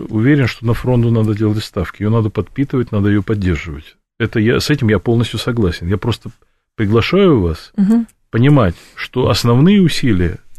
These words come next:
Speaker 1: все-таки за нами. И никто за нас нашу работу с Украиной не выполнит. Никто вместо нас Украину не разделит.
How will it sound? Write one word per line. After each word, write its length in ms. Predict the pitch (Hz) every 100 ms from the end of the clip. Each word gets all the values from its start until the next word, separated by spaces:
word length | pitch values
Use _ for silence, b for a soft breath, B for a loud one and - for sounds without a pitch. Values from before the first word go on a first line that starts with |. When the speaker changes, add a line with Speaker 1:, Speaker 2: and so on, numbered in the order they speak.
| -
Speaker 1:
все-таки 320 | - 113 -
за 140 | 101 113
нами. 400 | 123 92 78 82 _ _ _ -
И 380 | 123 127 120 - _ -
никто 340 | 120 - 185
за 160 | 151 147
нас 360 | 147 208 - 127
нашу 280 | 135 -
работу 560 | 123 117 143 196 104 87 _ _ _
с 20 |
Украиной 480 | 104 113 113 143 120
не 100 | 117
выполнит. 500 | 120 135 82 76 - _ _
Никто 260 | 120 - 180
вместо 520 | 143 170 165 - 156
нас 340 | 151 185 - - _ -
Украину 460 | 110 127 131 151
не 120 | 147
разделит. 680 | 127 117 98 98 80 - _